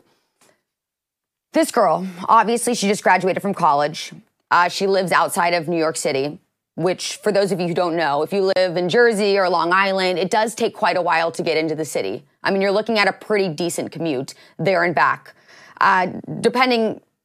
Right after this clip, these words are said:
really regardless of, of what time you leave your house, uh, just getting into the city, there's always traffic. So this girl is complaining because her nine-to-five really isn't a nine-to-five. It's more of a seven to six.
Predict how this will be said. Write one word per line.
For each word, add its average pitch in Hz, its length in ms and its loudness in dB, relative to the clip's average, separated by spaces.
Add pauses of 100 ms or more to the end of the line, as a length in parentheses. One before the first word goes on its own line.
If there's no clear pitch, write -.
(320)
really 226 300 2
regardless 190 600 0
of, 185 80 0
of 175 140 0
what 165 200 0
time 165 220 0
you 160 100 -2
leave 156 200 -2
your 151 100 0
house, 110 360 0
uh, 127 80 0
just 156 200 -6
getting 185 180 0
into 160 160 -2
the 160 60 -4
city, 151 240 -4
there's 156 180 -4
always 147 240 -4
traffic. - 460 -4 (540)
So 294 120 -2
this 294 140 0
girl 294 160 2
is - 80 -2
complaining 190 580 -2
because 196 280 -4
her 220 100 -2
nine-to-five 196 640 0
really 180 280 0
isn't 185 160 -2
a 170 60 -2
nine-to-five. 156 540 0
It's - 120 -10
more 170 180 0
of 160 80 -2
a 160 320 0
seven 165 580 -2
to 160 120 -8
six. - 600 -8